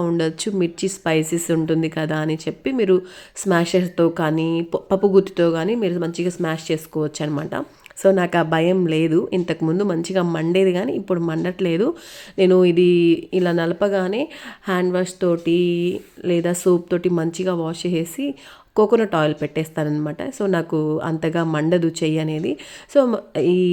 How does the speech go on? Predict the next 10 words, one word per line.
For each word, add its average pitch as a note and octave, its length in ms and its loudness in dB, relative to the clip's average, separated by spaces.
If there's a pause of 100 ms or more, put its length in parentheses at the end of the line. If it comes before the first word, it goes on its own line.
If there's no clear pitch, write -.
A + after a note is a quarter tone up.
(180)
ఎండుమిర్చిని G3+ 600 2
మంచిగా F#3+ 360 -2 (120)
స్మాష్ F3 360 -4
చేసేసి E3+ 440 -2 (120)
సాల్ట్ F3 360 0
వేసుకున్న E3+ 380 -6 (100)
తర్వాత, D#3+ 300 -6 (840)
మంచిగా F#3+ 340 0
స్మాష్ F#3+ 280 -4
చేసుకున్న E3+ 340 0